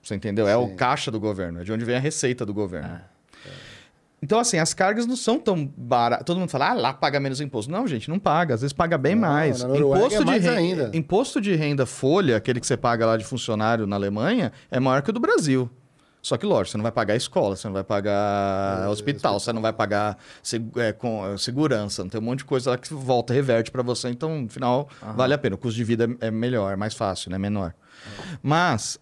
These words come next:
Speaker 1: é, o que que acaba acontecendo? Então, tem essa daí que é meio assim. E tem outras duas propostas, que uma é do Senado e outra da Câmara,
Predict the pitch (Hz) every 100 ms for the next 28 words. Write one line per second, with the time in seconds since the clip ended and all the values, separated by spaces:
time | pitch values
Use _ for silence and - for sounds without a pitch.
0 | - 123 123 123 120 147 - 196 214 202
1 | 175 170 156 135 104 110 147 139 175 180
2 | 190 151 139 160 170 170 160 165 180 -
3 | 87 101 - 202 294 285 196 226 190 113
4 | 104 107 143 143 - 110 104 110 120 -
5 | 101 - 117 123 110 110 107 104 104 101
6 | - 117 104 110 107 110 104 95 92 -
7 | 135 131 101